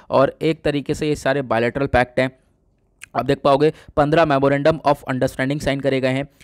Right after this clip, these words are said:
दो एग्रीमेंट साइन करे गए हैं on security cooperation, ताकि ये जो ड्रग्स का काफ़ी बुरी तरीके से, अवैध तरीके से ट्रैफिकिंग देखने को मिलती है, उस चीज़ों को रोका जा सके, क्योंकि आज के टाइम पर ये ड्रग्स कंजम्पशन काफ़ी बढ़ चुका है, in fact लॉकडाउन के अंदर भी बढ़ चुका है।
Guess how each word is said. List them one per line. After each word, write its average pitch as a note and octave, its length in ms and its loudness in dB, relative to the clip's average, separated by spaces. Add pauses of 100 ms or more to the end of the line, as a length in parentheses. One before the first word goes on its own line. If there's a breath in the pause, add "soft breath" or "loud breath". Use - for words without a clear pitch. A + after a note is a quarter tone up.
(100)
दो D#3 320 2
एग्रीमेंट C#3+ 400 -2
साइन C#3+ 220 -2
करे C3+ 220 0
गए C3 80 0
हैं C#3 160 -2 (280 soft breath)
on D3 140 2
security C#3+ 500 -2
cooperation, B2+ 580 0
ताकि A#2+ 300 -4
ये D#3 120 0
जो D3+ 260 2 (220 loud breath)
ड्रग्स C#3+ 360 0
का A#2 220 0 (280 soft breath)
काफ़ी C3+ 280 2
बुरी D3+ 220 0
तरीके D3 320 0
से, D3+ 120 0
अवैध C3+ 340 2
तरीके C#3+ 340 0
से D3 140 0
ट्रैफिकिंग C#3+ 420 0
देखने C#3 220 0
को C3+ 100 2
मिलती C3 240 -2
है, C3+ 120 0 (240 loud breath)
उस D3+ 220 0
चीज़ों D3+ 260 2
को D3 120 2
रोका C3 220 2
जा C3+ 120 4
सके, C3+ 300 -2
क्योंकि C#3+ 480 -4
आज D3+ 140 2
के E3+ 80 -2
टाइम D3 200 -2
पर C#3 200 2
ये C#3 180 0
ड्रग्स C3+ 340 -2
कंजम्पशन C3 480 -2
काफ़ी B2 260 0
बढ़ C3 160 2
चुका C3+ 220 0
है, C3 60 2
in C3 100 -10
fact C3+ 200 -2
लॉकडाउन B2 320 2
के C#3+ 120 -2
अंदर C3 140 2
भी C3+ 80 2
बढ़ B2 160 2
चुका B2+ 220 -2
है। C3 80 4